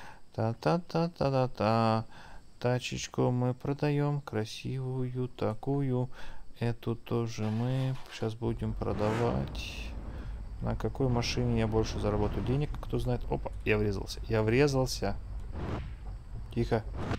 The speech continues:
Так, выходи, все. Гаси. Этот самый. Гаси, пожалуйста, движок. Выключай нахер.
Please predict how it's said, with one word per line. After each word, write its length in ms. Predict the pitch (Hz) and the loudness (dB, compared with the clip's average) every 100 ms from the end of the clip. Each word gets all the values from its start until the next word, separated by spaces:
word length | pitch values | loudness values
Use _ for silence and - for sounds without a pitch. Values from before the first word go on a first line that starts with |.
| - - - | -4 -8 -6
Так, 180 | - 104 | -4 -2
выходи, 320 | 113 120 120 | 0 0 0
все. 240 | 104 - 104 - - | -4 -8 -12 -14 2
Гаси. 420 | 113 117 - 120 - - - - - - - - - - - - | 4 6 4 0 -4 -16 -20 -20 -20 -18 -18 -18 -18 -16 -12 -4
Этот 380 | 104 101 - - | -2 -2 -4 -4
самый. 300 | 101 95 95 - - - - - - - - - - - - | -2 -2 -6 -12 -12 -12 -10 -10 -10 -10 -10 -6 -4 -4 -4
Гаси, 580 | 117 117 117 110 - 160 | 0 6 6 6 2 2
пожалуйста, 680 | 156 139 135 135 127 - 117 | 6 6 8 8 6 2 -2
движок. 520 | 117 123 123 110 - | 2 4 6 6 4
Выключай 520 | 104 110 107 113 101 | -4 -2 -2 -2 -4
нахер. 320 | 98 98 - | -8 -12 -14